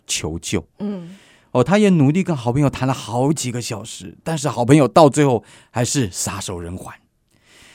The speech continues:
Speaker 1: 那子切学姐回过头来想，那个时候我要是能够再为她做一点什么就好了。就在那几天啊，子切学姐都过得浑浑噩噩的，有一天甚至不知道自己去了哪里。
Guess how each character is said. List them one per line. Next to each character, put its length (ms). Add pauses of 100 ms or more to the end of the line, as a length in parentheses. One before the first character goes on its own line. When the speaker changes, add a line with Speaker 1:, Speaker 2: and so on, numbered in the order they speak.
(140)
Speaker 1:
那 100
子 140
切 120
学 220
姐 280
回 280
过 180
头 140
来 120
想， 280 (440)
那 140
个 120
时 180
候 280 (200)
我 140
要 120
是 140
能 100
够 140
再 300
为 160
她 160
做 260
一 60
点 120
什 220
么 220 (400)
就 200
好 300
了。 180 (880)
就 180
在 140
那 160
几 200
天 240
啊， 280
子 160
切 120
学 220
姐 180
都 160
过 220
得 80
浑 260
浑 220
噩 220
噩 180
的， 220
有 220
一 40
天 160
甚 240
至 140
不 160
知 100
道 160
自 160
己 140
去 180
了 120
哪 200
里。 220